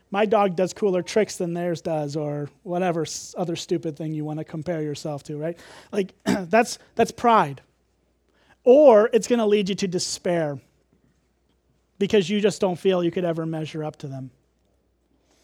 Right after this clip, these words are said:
He-, here's why Paul says these people are without understanding. It's because they don't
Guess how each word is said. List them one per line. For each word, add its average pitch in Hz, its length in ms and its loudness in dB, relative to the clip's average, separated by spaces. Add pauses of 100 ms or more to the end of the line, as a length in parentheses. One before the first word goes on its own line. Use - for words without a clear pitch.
(840)
He-, - 240 -14
here's 277 400 -4
why 226 600 2 (400)
Paul 214 260 4
says 202 320 0
these 202 180 -4
people 196 380 -4
are 170 100 -2
without 175 400 -6
understanding. 156 880 -10 (920)
It's 214 180 2
because 226 760 -4
they 196 280 -2
don't 202 260 -2